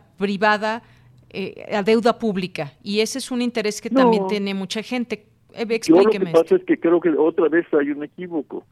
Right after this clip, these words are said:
Speaker 1: A ver.
Speaker 2: Eh, en este caso, de la canalización de recursos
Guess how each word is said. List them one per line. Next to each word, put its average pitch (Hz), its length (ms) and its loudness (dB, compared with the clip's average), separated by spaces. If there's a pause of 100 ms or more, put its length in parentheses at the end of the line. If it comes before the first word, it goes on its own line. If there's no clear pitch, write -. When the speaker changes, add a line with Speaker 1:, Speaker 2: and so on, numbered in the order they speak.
(180)
Speaker 1:
A 165 140 -14
ver. 156 140 -12 (160)
Speaker 2:
Eh, - 180 -2 (140)
en 143 220 0
este 214 400 0
caso, 117 520 -4 (1040)
de 127 140 2
la 104 160 0
canalización 107 680 -2
de 175 80 4
recursos 147 720 2